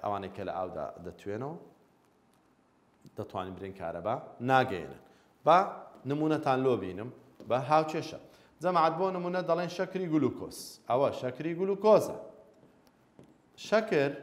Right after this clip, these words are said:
لە ئاودا دەتوێتەوە، ڕاستە. دەڵێن بەڵام نا ئەلکترۆلیتە، چونکە ئایۆن دروست ناکا شەکر، بەس دەتوێتەوە لە ئاودا. کەواتە دەبێتە شەکراو.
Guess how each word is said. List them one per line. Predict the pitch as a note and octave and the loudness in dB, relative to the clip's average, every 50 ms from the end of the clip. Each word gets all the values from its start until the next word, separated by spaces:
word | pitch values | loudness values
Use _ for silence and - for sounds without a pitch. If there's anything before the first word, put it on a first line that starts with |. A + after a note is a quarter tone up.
| - - - - _ _ _ _ _ - - _ A2+ | -16 -18 -20 -20 _ _ _ _ _ -20 -16 _ 2
لە | A#2 A#2+ C#3 | 2 6 8
ئاودا | C3+ C#3+ D3+ F3 E3+ F#3+ F#3 F#3+ F#3 | 10 10 10 8 8 6 6 6 6
دەتوێتەوە، | F#3+ F#3+ F#3+ G3 G#3 G3+ F#3+ G3 C#3+ A2 G2+ G#2 A2+ | 4 2 2 2 2 2 2 2 0 0 2 4 6
ڕاستە. | B2+ C#3 D3+ - - - - F#2 C#2 - - - - - - _ _ _ _ - _ _ _ _ _ _ _ _ _ _ _ - | 8 8 6 6 2 -2 -4 -6 -6 -8 -12 -20 -20 -20 -20 _ _ _ _ -20 _ _ _ _ _ _ _ _ _ _ _ -6
دەڵێن | G2+ A#2 A#2+ C3 C#3 C#3+ C3+ | -2 0 2 2 2 2 2
بەڵام | B2 D3 D#3 D#3 C#3+ C3 A#2+ A#2+ | 4 4 6 6 4 4 2 0
نا | C3 C#3+ D#3 D#3 D#3 | 0 2 2 4 4
ئەلکترۆلیتە، | D3 C#3 B2+ A#2+ - - - A#2 A#2 A2 G2+ - G2 - - E2 D#2 - - | 4 4 4 2 0 -4 -2 0 2 2 2 0 -2 -6 -8 -12 -14 -12 -10
چونکە | - C3 B2 C3 C3+ | -8 -6 -4 0 2
ئایۆن | A#2 A2+ A#2 A#2 B2 B2 B2+ | 4 4 4 4 4 2 2
دروست | A#2+ B2+ B2+ C3 A2+ A#2+ | 0 0 0 0 2 4
ناکا | C#3 C3+ C3 - - G2 F#2+ | 6 6 6 6 4 0 -2
شەکر، | - - F2+ - - - - G2+ A2+ | -2 -6 -10 -10 -12 -14 -8 0 2
بەس | F3+ G3 - - | 2 2 4 4
دەتوێتەوە | C#3+ C#3 C#3+ - C#3 C3+ A#2+ - - G2+ F#2+ F#2+ | 2 2 2 2 2 2 2 2 0 -4 -4 -4
لە | F2+ D#2 E2 | -4 -4 -6
ئاودا. | D#2+ D2+ D2 - - - - - _ _ _ _ _ _ - | -6 -8 -8 -12 -16 -20 -20 -20 _ _ _ _ _ _ 4
کەواتە | D3+ - A#2+ G#2 F#2+ - G#2 | 8 8 8 8 6 0 -4
دەبێتە | F#2+ G2 G2 F#2+ A2+ A#2+ A#2+ - E3+ | -8 -6 -6 -4 -4 -4 -4 -6 -6
شەکراو. | E3+ - G#3+ G3+ G#3 - A#3+ G#3+ C#3+ - | -4 -2 -2 -2 2 8 10 10 10 10